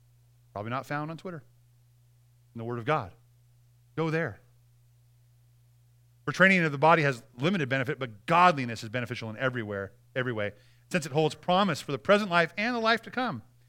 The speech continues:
This is, this saying is trustworthy and deserves full acceptance. For this reason we labor, or labor and strive, because we have put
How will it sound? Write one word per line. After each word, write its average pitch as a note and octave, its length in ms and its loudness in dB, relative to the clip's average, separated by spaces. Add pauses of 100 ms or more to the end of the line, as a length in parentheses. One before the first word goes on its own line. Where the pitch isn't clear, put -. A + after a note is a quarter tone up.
(300)
This A3+ 260 4
is, F#3+ 260 4
this G3 140 -2
saying A3+ 240 4
is F3+ 100 -4
trustworthy F#3+ 500 0
and D3+ 80 -4
deserves D#3 260 -2
full F#3+ 220 0
acceptance. E3+ 460 -4 (380)
For E3 120 0
this A3 240 2
reason G3+ 320 -2
we D#3+ 100 -2
labor, F3+ 440 2
or D#3+ 120 -2
labor F#3 300 2
and D#3+ 100 -4
strive, D#3+ 340 0
because C3 260 -4
we E3+ 160 -4
have E3 180 -2
put G#3 260 0